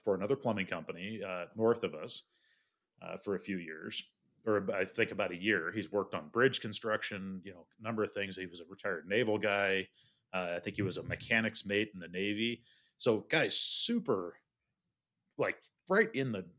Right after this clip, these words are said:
the ballpark of where, hey, this, this guy's gonna be a good mechanic. He's, he's a good tech,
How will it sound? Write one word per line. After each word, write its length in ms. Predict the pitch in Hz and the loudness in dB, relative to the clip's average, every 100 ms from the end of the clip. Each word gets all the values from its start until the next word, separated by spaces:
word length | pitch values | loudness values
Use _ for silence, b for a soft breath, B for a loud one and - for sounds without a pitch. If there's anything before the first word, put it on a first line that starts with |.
| - | 0
the 200 | 98 85 - _ | 0 0 -8 _
ballpark 480 | 117 135 139 90 - | 4 4 4 -2 -4
of 140 | 87 90 | -8 -6
where, 420 | 98 90 82 - _ _ _ 156 | -6 -6 -8 -14 _ _ _ 0
hey, 100 | 117 | 2
this, 220 | 147 156 - | 2 0 -2
this 120 | 165 | 4
guy's 200 | 202 113 | 4 4
gonna 160 | 101 | 0
be 100 | 90 | -2
a 60 | 87 | -4
good 200 | 104 87 | -2 -4
mechanic. 460 | 80 - 131 - - | -8 -14 -12 -14 -8
He's, 220 | 110 - | -6 -6
he's 240 | - 117 | -6 -6
a 60 | 98 | -6
good 200 | 85 - | -10 -8
tech, 320 | - 127 123 | 4 6 6